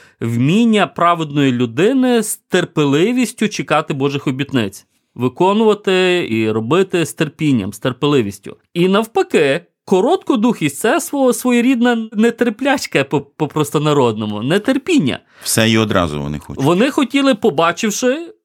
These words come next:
Speaker 1: один знак, е, явлений фараону, і вони думали, що фараон, який вже декілька десятків років їх, е,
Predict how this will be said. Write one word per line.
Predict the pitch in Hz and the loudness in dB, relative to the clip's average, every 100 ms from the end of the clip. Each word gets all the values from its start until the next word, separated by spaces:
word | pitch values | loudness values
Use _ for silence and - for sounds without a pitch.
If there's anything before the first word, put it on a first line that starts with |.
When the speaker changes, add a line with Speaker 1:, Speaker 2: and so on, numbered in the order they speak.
| _ | _
Speaker 1:
один | 190 165 190 170 | -2 2 2 0
знак, | 120 151 190 302 - | -2 0 0 -2 -2
е, | 247 220 214 - - | 2 2 0 -8 -2
явлений | 170 170 170 165 160 | 0 2 0 0 0
фараону, | 151 147 156 208 285 277 226 | 0 0 2 2 2 2 0
і | 180 | 0
вони | 170 185 202 | 0 0 0
думали, | 196 226 214 202 | 0 0 0 0
що | - 165 | -2 -4
фараон, | 156 151 175 294 294 254 _ _ | -2 0 0 0 0 -4 _ _
який | 143 143 190 180 | -4 0 0 0
вже | 151 170 165 160 123 _ _ 123 | 0 0 2 0 -4 _ _ -6
декілька | 123 180 175 175 160 165 165 156 123 _ - | 0 0 0 -6 0 2 2 2 -2 _ -14
десятків | 127 147 - 170 165 151 139 | -4 -2 0 0 0 -4 0
років | 180 170 - 135 | 2 0 0 -2
їх, | 131 170 160 - | 0 0 0 0
е, | 135 131 123 | 0 2 0